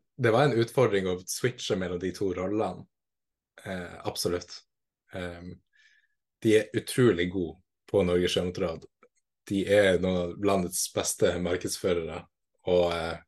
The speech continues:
de var utrolig, eh, snill med meg, og jeg følte jeg virkelig fikk lært veldig mye der. Der var jeg,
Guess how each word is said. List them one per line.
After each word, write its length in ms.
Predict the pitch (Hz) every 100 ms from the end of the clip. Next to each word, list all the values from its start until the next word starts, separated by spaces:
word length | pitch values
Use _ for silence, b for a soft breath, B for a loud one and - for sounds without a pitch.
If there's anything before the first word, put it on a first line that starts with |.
| _ _ _ _ -
de 100 | 101
var 260 | 98 95
utrolig, 640 | 92 - 110 104 87 82 90 - 95
eh, 160 | 87
snill 260 | 90 107 98
med 120 | 92
meg, 220 | 110 123
og 80 | 95
jeg 100 | -
følte 240 | 95 92 90
jeg 140 | 90
virkelig 380 | 95 - 90 80
fikk 160 | 87 95
lært 280 | 92 87
veldig 320 | 92 95 92 85
mye 200 | 87 90
der. 260 | 80 - _ _ b b
Der 300 | 107 107 123
var 160 | 117 87
jeg, 300 | 90 87 -